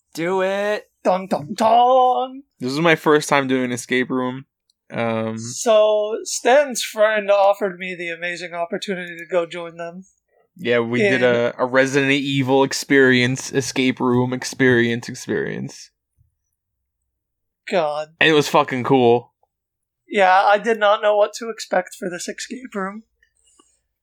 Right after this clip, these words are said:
Speaker 2: Uh, but I do know our team was very well-rounded in Resident Evilness.
Speaker 3: Yeah, we all, we're all, like, experts in our own way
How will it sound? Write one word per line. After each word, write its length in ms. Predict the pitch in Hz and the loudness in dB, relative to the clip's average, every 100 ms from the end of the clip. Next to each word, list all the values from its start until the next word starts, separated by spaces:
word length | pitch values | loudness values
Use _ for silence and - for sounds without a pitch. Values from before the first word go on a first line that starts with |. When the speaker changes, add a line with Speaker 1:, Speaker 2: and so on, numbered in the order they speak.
| _ _ - | _ _ -2
Speaker 2:
Uh, 460 | 202 190 196 190 196 190 | 2 4 6 4 2 2
but 160 | 202 | 2
I 100 | 202 | 4
do 220 | 180 208 | 2 -2
know 480 | 208 196 202 202 208 | 2 4 6 4 4
our 180 | - 202 | 2 0
team 500 | 196 - 220 220 214 | 0 -4 -2 -4 -2
was 280 | 202 202 175 | 0 0 -2
very 480 | 170 190 208 214 208 | 0 4 4 2 0
well-rounded 720 | 185 190 208 190 208 208 202 | 2 4 4 4 4 2 0
in 160 | 185 185 | 0 -4
Resident 440 | 185 185 180 175 | -2 0 -2 -4
Evilness. 800 | 185 170 185 185 202 - - - | -10 -8 -6 -4 -2 -2 -4 -12
Speaker 3:
Yeah, 200 | - 127 127 | -2 2 4
we 160 | 139 | 6
all, 180 | 143 143 | 6 6
we're 220 | 143 147 | 6 8
all, 260 | 139 139 139 | 8 8 6
like, 200 | 131 123 | 4 4
experts 520 | 123 - - 123 - | 0 0 -2 -2 -2
in 80 | 127 | -2
our 200 | 127 127 | 0 0
own 140 | 127 | 0
way 380 | 123 123 139 143 | -2 -2 -4 -8